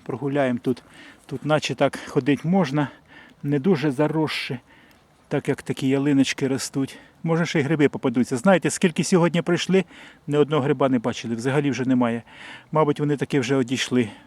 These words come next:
В цьому році я багатенько грибів накатав, були, різні були, а це вже все, нема взагалі нічого.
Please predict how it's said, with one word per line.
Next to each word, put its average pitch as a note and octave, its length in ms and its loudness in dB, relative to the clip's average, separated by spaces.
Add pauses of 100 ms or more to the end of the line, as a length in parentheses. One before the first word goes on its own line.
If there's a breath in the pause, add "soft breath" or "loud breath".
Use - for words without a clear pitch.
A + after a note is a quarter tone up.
(120)
В - 60 -18
цьому C#3+ 200 2
році D3 280 4
я C3+ 100 2
багатенько D3+ 520 0
грибів D3+ 420 0 (1000 soft breath)
накатав, D3+ 580 2
були, C#3+ 440 2 (120)
різні C3 440 2
були, A#2+ 260 2
а B2+ 80 -4
це D#3 280 -2
вже B2+ 160 -8
все, A#2 440 -6
нема C#3 300 2
взагалі A#2+ 460 -2
нічого. G#2+ 540 -8